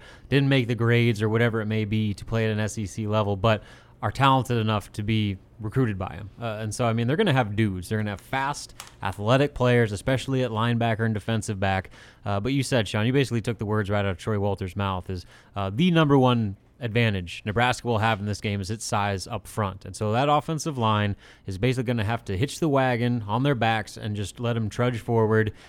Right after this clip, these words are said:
and dominate from the start to finish. And I think this is a game Nebraska can wear Troy down,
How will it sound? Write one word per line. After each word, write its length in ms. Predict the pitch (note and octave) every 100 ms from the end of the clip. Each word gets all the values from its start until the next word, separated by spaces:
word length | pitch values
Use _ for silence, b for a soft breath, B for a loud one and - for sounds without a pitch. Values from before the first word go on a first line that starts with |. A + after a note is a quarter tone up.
| b G#2
and 320 | G#2 F#2+ G#2
dominate 480 | B2 A2+ G#2+ A2 -
from 220 | G#2+ G2+
the 80 | F#2+
start 260 | A2+ G2+
to 60 | F#2+
finish. 380 | - F2+ F2 G2
And 180 | G2
I 100 | G#2
think 180 | G#2+ B2
this 140 | A#2+ A2
is 140 | G2+
a 40 |
game 240 | G#2+ A2+ G#2+
Nebraska 360 | G#2 A2+ A2+
can 200 | G#2 F#2+
wear 240 | F#2 A2 C3
Troy 360 | - D3 D3+
down, 420 | A#2 G#2 G#2 G#2+